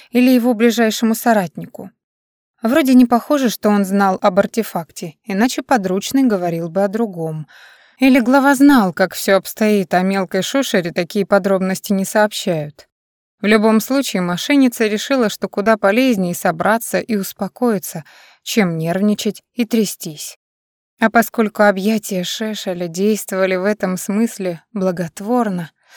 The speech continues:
то зачем искать другие варианты? Куда ехала машина, Чара даже не пыталась отследить.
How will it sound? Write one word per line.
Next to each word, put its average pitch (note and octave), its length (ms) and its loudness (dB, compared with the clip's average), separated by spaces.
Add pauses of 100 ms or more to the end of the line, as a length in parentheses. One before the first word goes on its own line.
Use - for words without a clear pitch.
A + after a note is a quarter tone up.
(360)
то B3+ 100 -2
зачем C4 460 2
искать A#3+ 320 -4
другие F#3 640 -2
варианты? D#3 720 -10 (1040)
Куда A#3+ 220 2
ехала A#3 460 2
машина, A#3+ 520 2
Чара C4+ 380 0
даже A3+ 260 0
не A#3 140 6
пыталась G3 560 0
отследить. D#3 640 -10